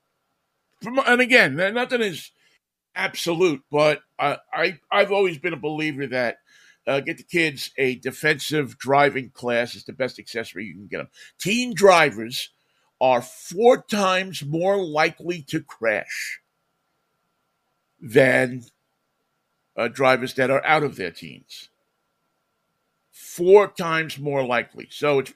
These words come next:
four times the chance that your teenager is going to get into some kind of trouble that hopefully they will be able to get out of. So, of course, you want to try to get things like safety equipment. You want to try to get the list. You really don't want to buy your kid a new car, I don't think. I,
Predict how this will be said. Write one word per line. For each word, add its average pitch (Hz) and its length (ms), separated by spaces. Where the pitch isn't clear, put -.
four 214 220
times 170 500
the 147 100
chance 139 520
that 127 200
your 170 240
teenager 139 640
is 135 220
going 190 500
to 151 140
get 170 400
into 160 340
some 165 340
kind 143 520
of 139 80
trouble 127 480
that 135 160
hopefully 156 560
they 147 160
will 151 160
be 135 160
able 131 240
to - 140
get 117 220
out 104 220
of. 64 180
So, 147 260
of 143 160
course, 208 280
you 160 100
want 135 200
to 127 40
try 113 260
to 113 80
get 117 180
things 120 300
like 76 160
safety 160 440
equipment. 147 480
You 107 80
want 117 200
to - 20
try 104 160
to 104 80
get - 180
the 90 80
list. 143 220
You 226 60
really 262 200
don't 202 140
want 170 120
to 139 60
buy 147 140
your 110 140
kid 143 200
a 120 60
new 135 260
car, 87 360
I 113 60
don't 104 220
think. 87 300
I, 127 320